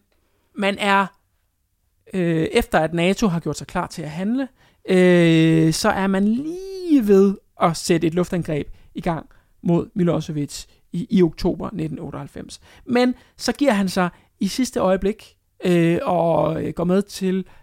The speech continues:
at, øh, trække nogle af sine styrker ud og påbegynde forhandlinger med Kosovo-albanerne. Så dermed så undgår han, øh, i første omgang de her luftangreb, man ellers var i gang med at forberede.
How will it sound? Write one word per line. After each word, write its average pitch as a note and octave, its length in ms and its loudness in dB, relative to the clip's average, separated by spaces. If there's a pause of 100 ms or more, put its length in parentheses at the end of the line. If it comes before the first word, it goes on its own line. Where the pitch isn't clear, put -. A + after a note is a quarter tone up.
(180)
at, - 300 -10
øh, D3+ 560 -4 (240)
trække - 240 -10
nogle F3+ 100 -2
af F3+ 40 -2
sine E3 140 -6
styrker G3+ 340 2
ud A3+ 280 2
og - 120 -2
påbegynde F3 520 -2
forhandlinger E3 560 -10 (260)
med E3 160 -4
Kosovo-albanerne. D#3+ 840 -10 (400)
Så - 200 -4
dermed G#3+ 380 2
så G#3 200 -2 (200)
undgår A3+ 380 0
han, D3 260 -6 (280)
øh, D#3+ 160 2
i E3 100 -2
første F#3 300 -2
omgang E3 340 -4
de E3 60 -14
her E3+ 120 -4
luftangreb, D#3 520 -8
man D#3 120 -8
ellers - 200 -10
var E3 60 -6
i E3 40 -6
gang D#3+ 240 -12
med E3 80 -8
at D#3+ 60 -12
forberede. - 520 -10